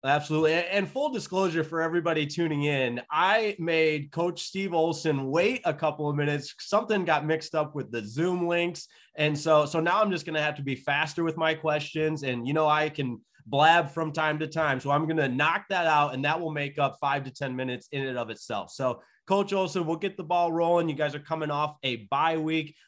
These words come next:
Um, obviously, the twenty twenty-one season and still, uh, still young, early going, one and one record. A big win at home over Hillsdale.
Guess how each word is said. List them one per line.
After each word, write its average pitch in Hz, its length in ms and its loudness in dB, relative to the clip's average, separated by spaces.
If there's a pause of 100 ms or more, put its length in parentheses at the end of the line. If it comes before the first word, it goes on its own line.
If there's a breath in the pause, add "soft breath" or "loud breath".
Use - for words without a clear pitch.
(100)
Um, 107 220 -2
obviously, 147 500 0
the 139 100 -2
twenty 147 300 -2
twenty-one 143 420 -4
season 147 420 -4
and 123 260 -6
still, 143 480 -2
uh, 113 140 0
still 196 340 -2
young, 180 340 0
early 170 360 -4
going, 160 380 0
one 160 220 0
and 170 160 -4
one 160 240 0
record. 147 560 -4 (240 soft breath)
A 117 100 0
big 160 240 0
win 165 240 0
at 151 200 2
home 151 360 -2
over 135 320 -4
Hillsdale. 143 1000 -2